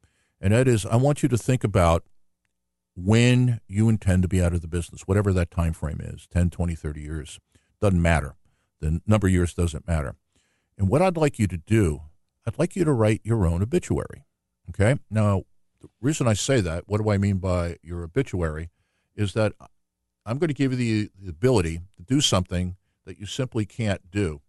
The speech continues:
uh, on your own. Uh, most of us don't know wh-, when the date comes when we're no longer here. We don't know who, where we're gonna die. We don't know what the status of our life is gonna be at that point in time.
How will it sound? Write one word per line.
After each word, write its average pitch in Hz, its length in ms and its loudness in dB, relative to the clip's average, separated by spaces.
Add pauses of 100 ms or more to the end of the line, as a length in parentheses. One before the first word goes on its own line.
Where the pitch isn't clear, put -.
(480)
uh, 82 400 2 (160)
on 87 120 -2
your 87 200 -2
own. 78 240 -4 (420)
Uh, 82 320 -4 (100)
most 117 280 0
of 104 100 -2
us 101 300 0
don't 107 260 -2
know 104 140 0
wh-, - 280 -6
when 90 200 0
the 87 80 -4
date 98 280 0
comes 85 440 -4
when 85 160 -10
we're 87 120 -8
no 85 80 -8
longer 87 320 -2
here. 82 380 -6 (540)
We 85 80 -8
don't 107 320 -2
know 95 480 2
who, 107 400 2 (920)
where 104 200 2
we're 110 140 4
gonna 95 200 2
die. 85 360 2
We 87 120 -4
don't 104 240 0
know 104 80 0
what 95 140 -4
the 85 80 -18
status 98 520 0
of 85 120 -6
our 82 120 -4
life 90 280 0
is 85 100 -12
gonna 85 200 -12
be 85 160 -12
at 80 100 -14
that 82 180 -12
point 87 240 -10
in - 60 -20
time. 82 400 -4